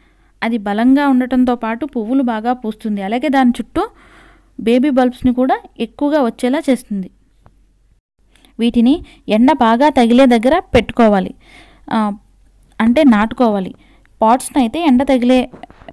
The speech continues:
ఏ, ప్లేస్లో పెట్టాలి. ఈ పాట్లో ఉన్నవన్నీ వేరే కలర్స్ అండి. కింద, కింద భూమిలో అన్నీ ఒకే కలర్స్ని వరుసగా వేసాము. ఈ పాట్లో టూ కలర్స్ వేసాను. ఈ మూడు కలర్లు ఒకేసారి పూసినప్పుడు మళ్ళీ మీతో షేర్ చేసుకుంటానండి.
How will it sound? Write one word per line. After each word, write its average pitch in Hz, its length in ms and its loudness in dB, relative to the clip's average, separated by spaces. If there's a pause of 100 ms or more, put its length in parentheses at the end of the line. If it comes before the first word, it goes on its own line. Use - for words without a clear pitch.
(120)
ఏ, 233 140 -6
ప్లేస్లో 233 540 -4
పెట్టాలి. 196 380 -4 (960)
ఈ 247 100 -4
పాట్లో 226 500 -2
ఉన్నవన్నీ 254 400 0
వేరే 226 280 -2
కలర్స్ 214 380 -6
అండి. 208 300 -6 (540)
కింద, 247 260 2 (760)
కింద 240 180 -4
భూమిలో 240 420 -6
అన్నీ 226 260 -2
ఒకే 226 280 -4
కలర్స్ని 233 920 -2
వరుసగా 208 420 -4
వేసాము. 208 520 -4 (360)
ఈ 220 60 -6
పాట్లో 214 360 -4
టూ 220 180 -4
కలర్స్ 214 360 -10
వేసాను. 202 480 -6 (1160)
ఈ 240 120 -2
మూడు 220 400 -4
కలర్లు 254 380 -2
ఒకేసారి 226 400 -8
పూసినప్పుడు 214 460 -6
మళ్ళీ 214 260 -4
మీతో 220 280 -4
షేర్ 202 340 -8
చేసుకుంటానండి. 196 680 -10